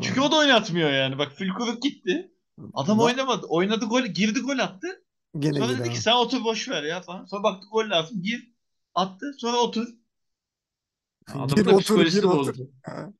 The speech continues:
Speaker 1: Hakikaten benim de psikolojim bozuldu. Adamın da bozulmuştur eminim yani.
Speaker 2: Yani. Ve üstüne bir de kaldı herif yani. Hani gruptan çık-, çıkaramadı. Bu rezilliği yaşattı takıma, sonra da "Kalıyorum." dedi yani.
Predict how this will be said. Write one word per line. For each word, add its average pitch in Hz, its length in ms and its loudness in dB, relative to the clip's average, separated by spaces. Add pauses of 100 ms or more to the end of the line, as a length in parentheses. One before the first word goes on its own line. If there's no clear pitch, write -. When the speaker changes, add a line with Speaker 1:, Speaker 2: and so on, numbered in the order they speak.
(120)
Speaker 1:
Hakikaten 185 500 -4
benim 156 180 0
de 185 100 2
psikolojim 147 500 -8
bozuldu. 151 280 -4
Adamın 135 280 -2
da 143 120 -2
bozulmuştur 117 480 -8
eminim 104 380 -18
yani. 98 180 -20
Speaker 2:
Yani. 110 380 -14 (400)
Ve 143 140 4
üstüne 226 380 2
bir 214 60 2
de 220 120 2
kaldı 165 440 -4
herif 131 220 -10
yani. 117 280 -12
Hani 123 160 -10
gruptan 123 500 -8
çık-, - 280 -20 (340)
çıkaramadı. 143 640 -2
Bu 143 120 -2
rezilliği 160 680 0 (340)
yaşattı 160 500 -4
takıma, 175 320 -4
sonra 170 260 -2
da 190 120 -2
"Kalıyorum." 147 640 -2
dedi 117 200 -10
yani. 113 260 -10